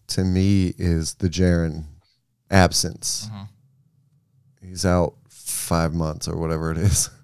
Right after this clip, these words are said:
Speaker 1: <laughs> So that puts him back around Christmas time.
Speaker 2: Mm-hmm.
Speaker 1: Anybody wanna take a stab at the Grizzlies' record before Christmas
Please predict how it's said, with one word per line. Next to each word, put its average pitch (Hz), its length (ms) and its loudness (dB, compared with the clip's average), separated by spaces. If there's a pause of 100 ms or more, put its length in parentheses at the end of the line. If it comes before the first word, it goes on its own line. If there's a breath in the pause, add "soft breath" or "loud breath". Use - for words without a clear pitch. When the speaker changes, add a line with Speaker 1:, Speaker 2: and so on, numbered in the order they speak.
(140)
Speaker 1:
<laughs> - 120 -8 (1500 loud breath)
So 92 440 4
that 113 180 4
puts 127 200 6
him 113 120 4
back 98 420 2
around 90 400 -2
Christmas 98 540 -2
time. 76 440 -4 (100)
Speaker 2:
Mm-hmm. 104 160 -14 (1200)
Speaker 1:
Anybody 113 380 8
wanna 104 200 8
take 101 220 0
a 98 80 2
stab 92 880 4
at 85 360 -2 (180)
the 90 260 -2
Grizzlies' 95 520 -2
record 98 520 0
before 95 340 0
Christmas - 680 -4